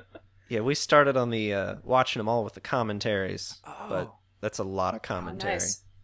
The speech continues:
Speaker 1: And my wife doesn't remember, if, if we watch other T V shows and then go back to a T V show, she doesn't remember what happened before.
Speaker 2: <laughs>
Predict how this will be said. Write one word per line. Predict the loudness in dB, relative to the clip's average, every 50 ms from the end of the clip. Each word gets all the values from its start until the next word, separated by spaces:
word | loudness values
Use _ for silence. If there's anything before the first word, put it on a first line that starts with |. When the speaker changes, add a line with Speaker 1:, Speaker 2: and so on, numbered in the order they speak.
| -20 _ _ _ _ _ _ _ _ -2
Speaker 1:
And | 0 2
my | 4 4 4
wife | 6 6 6 4 4 2
doesn't | -2 -2 -2 -2 -4 -4
remember, | -4 -4 -2 -2 -2 0 0 0 -2 -2 -6 _ -4
if, | -4 -4 -4 -4 -14 -10 -4
if | -2 -2 0 2
we | 0 2
watch | 4 6 6 6 4 2 0
other | 0 2 2 2 0
T | 0 -2 -2 -2
V | -2 -2 -2
shows | 0 2 2 4 4 2 0 -2
and | -4 -4
then | -4 -2
go | -2 -4 -2
back | -2 -4 -4 -6 -6
to | -8 -8
a | -6
T | -6 -6 -6 -4
V | -4 -4
show, | -4 -4 -2 -2 -2 -2
she | -4 -4
doesn't | -4 -6 -6 -6
remember | -6 -4 -4 -2 -2
what | -4 -4 -6
happened | -6 -6 -4 -4 -4 -6 -6
before. | -8 -10 -8 -6 -4 -2 -2 -2 -2 -4 -6 -6
Speaker 2:
<laughs> | -6